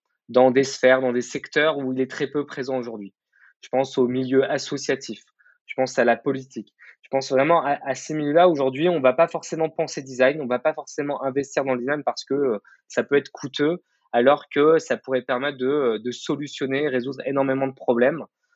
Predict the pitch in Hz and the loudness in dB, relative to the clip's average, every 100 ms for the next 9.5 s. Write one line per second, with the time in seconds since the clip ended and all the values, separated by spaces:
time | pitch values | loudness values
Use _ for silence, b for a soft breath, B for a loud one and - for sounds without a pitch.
0 | _ - 113 - 117 113 113 113 113 110 | _ -10 -10 0 4 6 6 8 6 4
1 | 120 123 - 175 165 151 147 143 147 190 | 0 -8 -2 -2 4 4 4 4 4 2
2 | - b b _ 123 117 123 131 151 156 | -2 b b _ 0 0 -2 0 4 6
3 | 139 131 147 151 147 131 - 143 147 139 | 6 4 0 0 -2 -8 -6 -6 -4 -6
4 | 123 117 b b _ - 110 107 - 135 | -6 -6 b b _ -10 -8 -8 -12 -20
5 | - 165 156 151 - 180 190 - 131 135 | -8 2 4 4 0 -2 -2 -6 -12 0
6 | 131 135 151 147 - 156 - 151 135 127 | 0 0 -4 -6 -14 -6 -2 -2 -4 -6
7 | 139 151 160 123 - _ _ 117 120 120 | 2 2 2 -6 -8 _ _ 0 4 4
8 | 117 117 127 127 123 123 143 151 147 143 | 2 2 2 2 0 -10 -6 -2 0 -2
9 | - - 139 - 160 | -4 -6 -6 -6 -6